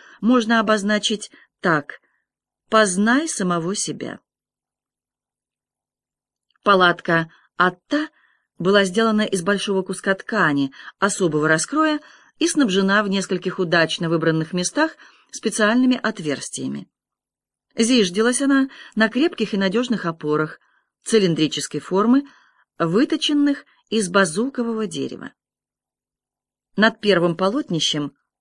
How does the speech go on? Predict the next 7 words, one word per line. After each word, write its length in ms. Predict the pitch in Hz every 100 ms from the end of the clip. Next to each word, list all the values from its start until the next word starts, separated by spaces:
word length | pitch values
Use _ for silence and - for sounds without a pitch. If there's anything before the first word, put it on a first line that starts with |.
| _ _ _ -
настолько 460 | 135 - 233 196
высоко, 640 | 170 - 160 160 247 202 - - -
насколько 400 | 165 - 180 160
следовало, 640 | - 247 330 165 143 131 - _ _ _ _
было 360 | 160 156 311 359
натянуто 520 | 302 214 220 247 254
второе. 680 | - 285 277 156 131 131